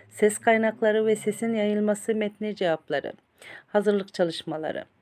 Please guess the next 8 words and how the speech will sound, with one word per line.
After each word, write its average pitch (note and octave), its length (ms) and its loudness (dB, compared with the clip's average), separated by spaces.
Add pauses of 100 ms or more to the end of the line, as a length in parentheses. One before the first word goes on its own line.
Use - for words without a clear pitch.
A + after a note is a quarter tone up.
(120)
Her A3 200 2
sesin A#3 420 -2
bir A3+ 100 -2
kaynağı G#3+ 540 0
var A3+ 180 2
mıdır? G3+ 300 -2
Arkadaşlarımızla G#3 960 -2
tartışalım. F3 600 -2